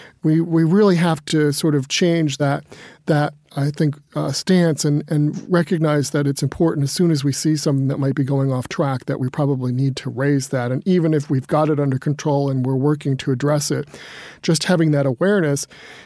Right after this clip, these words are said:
can perhaps give the leadership team or others, you know, some insight or ability if there's other connections that we need to bring in or other parties that need to be involved, that we're doing that sooner rather than later.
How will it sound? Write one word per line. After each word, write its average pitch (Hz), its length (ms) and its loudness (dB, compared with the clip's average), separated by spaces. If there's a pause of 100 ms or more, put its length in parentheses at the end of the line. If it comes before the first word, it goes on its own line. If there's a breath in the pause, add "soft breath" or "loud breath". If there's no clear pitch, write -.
can 143 160 0
perhaps 165 400 0
give 151 300 0
the 143 100 -2
leadership 151 420 0
team 147 300 2
or 151 120 0
others, 160 460 2
you 151 60 2
know, 139 140 0
some 147 200 -4
insight 147 580 2
or 143 140 2
ability 143 560 2
if 139 160 -2
there's 135 320 -2
other 156 240 2
connections 147 640 -2
that 139 160 -4
we 143 120 0
need 143 240 0
to 151 100 0
bring 139 260 2
in 185 320 2
or 143 220 -2
other 151 280 0
parties 151 380 0
that - 100 -4
need 143 160 0
to 139 60 0
be 131 140 -2
involved, 139 460 0
that 143 180 -2
we're 135 140 -2
doing 143 360 0
that 131 160 -4
sooner 135 360 -2
rather 127 340 -6
than 165 280 -8
later. 175 400 -6